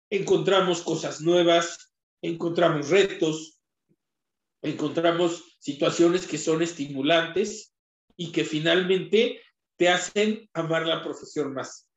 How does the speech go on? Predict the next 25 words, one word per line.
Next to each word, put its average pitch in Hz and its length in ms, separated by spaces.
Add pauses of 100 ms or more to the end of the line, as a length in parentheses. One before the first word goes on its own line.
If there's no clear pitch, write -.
(560)
Nunca 226 640
he 185 100
tenido 185 440
un 185 100
episodio 170 600
donde 147 320
yo 156 120
diga, 156 400
"Quiero 170 200
alejarme 151 480
de 131 100
la 123 100
abogacía, 175 800 (320)
quiero 165 300
alejarme 156 560
del 131 180
derecho 165 540
porque 139 300
no 143 160
me 147 160
llena, 170 320
no 147 140
me 143 100
satisface". - 840
No, 160 340